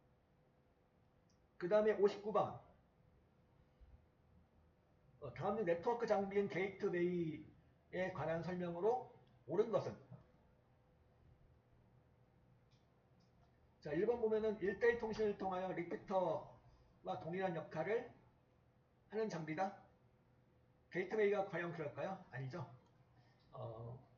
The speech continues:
이 번은 데이터의 효율적인 전송 속도를 제어하는 장비다. 이것도 아닌 것 같고, 그죠? 삼 번 컴퓨터 네트워크를 연결한 장비다.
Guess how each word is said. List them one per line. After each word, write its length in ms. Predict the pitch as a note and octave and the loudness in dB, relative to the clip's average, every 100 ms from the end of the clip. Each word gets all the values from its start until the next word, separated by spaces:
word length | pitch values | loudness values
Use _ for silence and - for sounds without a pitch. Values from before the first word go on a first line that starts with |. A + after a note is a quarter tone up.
| - _ - - - - - _ _ - - - - - | -20 _ -20 -20 -20 -20 -20 _ _ -20 -20 -20 -20 -14
이 80 | F3 | 0
번은 340 | A3 G#3+ C#3 G#2+ - - - _ _ _ - - - | 2 4 0 -6 -16 -20 -20 _ _ _ -20 -20 -12
데이터의 520 | D3 G3 G#3 A3 G#3+ | 0 0 0 2 4
효율적인 480 | G3+ B3+ B3 A3+ A3+ | 4 2 0 -2 -2
전송 360 | E3+ D#3+ F#3 F3+ | -2 -2 -2 -2
속도를 480 | - F#3+ F#3 F#3+ | -4 -4 -2 -2
제어하는 400 | F3 D#3 D#3+ F3 | 0 2 2 0
장비다. 440 | E3 C3+ B2+ G#2+ - - - _ _ _ _ _ - _ _ _ _ _ _ _ _ _ _ - | -4 -6 -6 -8 -10 -16 -20 _ _ _ _ _ -20 _ _ _ _ _ _ _ _ _ _ -14
이것도 760 | F#3 A3 A3 G3+ F#3 D#3 A#2+ - - - _ | -2 0 0 -2 -2 -2 -6 -12 -20 -20 _
아닌 180 | C3+ F3 | -8 -4
것 80 | E3 | -4
같고, 180 | - | -6
그죠? 280 | B2 C#3 G#2+ - - _ _ _ _ _ _ _ _ _ _ _ _ _ _ _ _ _ _ _ _ _ - _ - - - - _ _ - | -8 -8 -8 -12 -20 _ _ _ _ _ _ _ _ _ _ _ _ _ _ _ _ _ _ _ _ _ -20 _ -20 -20 -20 -20 _ _ -12
삼 180 | D#3 A3+ | -8 0
번 200 | A3 G3+ | 2 2
컴퓨터 320 | A#3 B3+ B3+ | 2 0 0
네트워크를 460 | F#3+ E3 A3 G#3 F3+ | 0 0 0 0 0
연결한 320 | D3+ F3+ F#3 | 0 0 0
장비다. 500 | E3+ C#3 D3 C#3+ G3 | -2 -4 -6 -2 -4